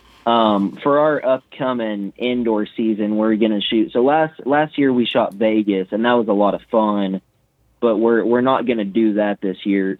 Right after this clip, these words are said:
So we're gonna shoot the, uh, the This Ain't Vegas tournament,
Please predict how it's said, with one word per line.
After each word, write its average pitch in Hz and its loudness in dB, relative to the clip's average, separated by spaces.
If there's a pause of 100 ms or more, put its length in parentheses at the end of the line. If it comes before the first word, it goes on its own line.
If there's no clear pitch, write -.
So 107 2
we're 113 2
gonna 113 0
shoot 107 0
the, 107 2
uh, 92 0
the 107 0
This 127 -2
Ain't 104 -2
Vegas 107 -2
tournament, 104 -4